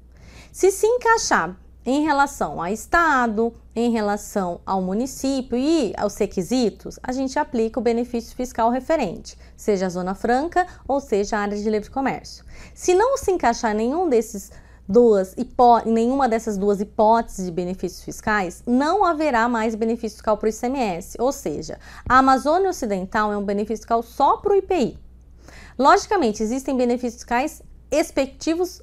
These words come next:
respectivamente, aos produtos, específicos aos produtos, né?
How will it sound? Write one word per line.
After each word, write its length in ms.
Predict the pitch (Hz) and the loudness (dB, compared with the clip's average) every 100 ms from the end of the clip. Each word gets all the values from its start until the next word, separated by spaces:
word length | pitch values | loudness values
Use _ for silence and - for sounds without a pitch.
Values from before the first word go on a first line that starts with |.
| - | -4
respectivamente, 1200 | - 294 - 254 - - 262 233 214 254 311 - - | 0 0 0 -4 -4 -4 0 0 0 -2 -4 -6 6
aos 500 | 247 320 427 - - - | 8 8 4 -10 -16 -6
produtos, 560 | 339 427 311 180 - - | -2 2 2 2 -8 -6
específicos 760 | 220 - 247 - 285 - 285 - | -4 -2 -2 -4 -10 -8 -10 -4
aos 220 | 233 226 | -4 -4
produtos, 640 | - 233 180 160 - - | -4 -6 -4 -10 -14 -12
né? 240 | 180 233 | -4 -2